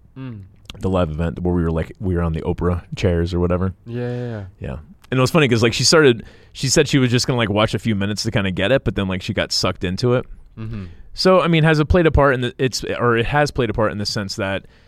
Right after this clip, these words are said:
Speaker 2: it's created some really meaningful conversations, and Mariah's really been able to learn from it, but it certainly wasn't something that, like, it didn't bring us together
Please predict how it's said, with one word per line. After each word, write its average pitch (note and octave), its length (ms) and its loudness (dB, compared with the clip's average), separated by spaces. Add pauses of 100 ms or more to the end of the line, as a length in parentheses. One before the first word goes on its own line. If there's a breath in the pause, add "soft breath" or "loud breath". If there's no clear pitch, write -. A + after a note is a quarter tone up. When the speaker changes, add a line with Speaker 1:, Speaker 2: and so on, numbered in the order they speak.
(400 soft breath)
Speaker 2:
it's - 140 -2
created A#2+ 300 -2
some A2+ 100 -6
really A2 160 -2
meaningful G2 320 -4
conversations, F#2+ 680 -4
and G2 240 -4
Mariah's G2+ 300 0
really G2+ 200 2
been G2+ 140 0
able G#2 320 2 (160)
to G#2+ 240 -2
learn G2+ 240 0
from F2 180 -2
it, C#2 100 -8
but F#2 140 -2
it F2 80 -6
certainly F#2+ 300 -4
wasn't F2 400 -4
something F2 400 -6
that, D2+ 240 -6
like, D2+ 320 -8 (1120)
it A2 100 -4
didn't C3 200 0
bring B2 200 -2
us G#2+ 100 -6
together F#2 480 -2